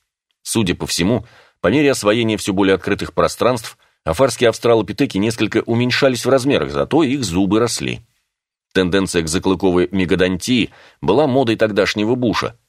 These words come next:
Заклыковые зубы увеличивались у свиней, антилоп, павианов, слонов и всех подряд.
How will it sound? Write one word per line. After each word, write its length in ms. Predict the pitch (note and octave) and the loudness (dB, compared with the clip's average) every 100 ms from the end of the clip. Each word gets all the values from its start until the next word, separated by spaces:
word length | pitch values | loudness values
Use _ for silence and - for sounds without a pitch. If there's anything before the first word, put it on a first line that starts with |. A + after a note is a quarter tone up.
| _ _ | _ _
Заклыковые 680 | - E2 F#2 G2 G2+ F#2 F#2+ | -4 -2 0 0 2 2 2
зубы 240 | F#2+ A#2+ F2+ | 2 0 0
увеличивались 580 | E2 G2 F2+ F2+ F2 | 0 0 0 0 0
у 80 | - | -4
свиней, 540 | E2 D2+ C#2+ A#2+ A2+ - - | -6 -4 0 0 0 -6 -10
антилоп, 560 | C#2 A#1+ B1+ A2 A#2 | -8 -6 0 0 0
павианов, 540 | E2+ C2+ D#2+ B2+ A2 - | -2 0 2 2 0 -4
слонов 460 | D2 D2 B2 B2 _ _ - | -2 0 0 -2 _ _ -6
и 100 | E3+ | -4
всех 340 | - B2+ B2 | -2 -2 -2
подряд. 500 | - F2+ B1+ A#1 - | 0 -2 -2 -6 -8